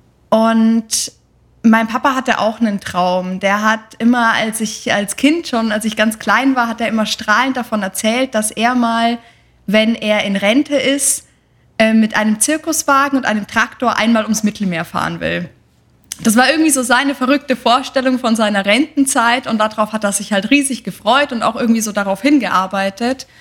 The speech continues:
Und schlussendlich ist er dann ein halbes Jahr später mit neunundfünfzig Jahren gestorben und hat sich den Traum nicht mehr verwirklichen können.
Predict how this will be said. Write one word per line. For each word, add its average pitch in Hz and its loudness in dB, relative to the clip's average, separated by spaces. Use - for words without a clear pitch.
Und 240 2
schlussendlich 254 -2
ist 240 -2
er 220 2
dann 214 0
ein 202 -4
halbes 226 -2
Jahr 208 -2
später 220 -2
mit 202 -6
neunundfünfzig 208 -4
Jahren 190 -2
gestorben 240 -2
und 208 2
hat 214 0
sich 214 -4
den 208 -2
Traum 208 0
nicht - -6
mehr 190 0
verwirklichen 185 -4
können. 147 -6